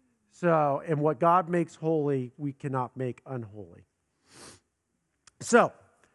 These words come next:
once I got that settled, I'm telling you, this is very personal to me. I wanted to go back and re-look at the warning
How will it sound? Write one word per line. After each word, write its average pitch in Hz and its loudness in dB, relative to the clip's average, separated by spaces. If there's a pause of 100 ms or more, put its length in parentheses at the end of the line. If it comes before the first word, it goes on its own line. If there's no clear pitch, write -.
(1080)
once 190 0
I 220 4
got 202 4
that 185 4
settled, 151 -2 (1040)
I'm 160 -8
telling 247 4
you, 147 -2
this 180 0
is 165 -8
very 196 2
personal 165 -2
to 135 -14
me. 104 -14 (2000)
I 175 0
wanted 202 4
to 170 -6
go 208 4
back 185 4
and 190 -2
re-look 254 2
at 196 -2
the 185 0
warning 160 -2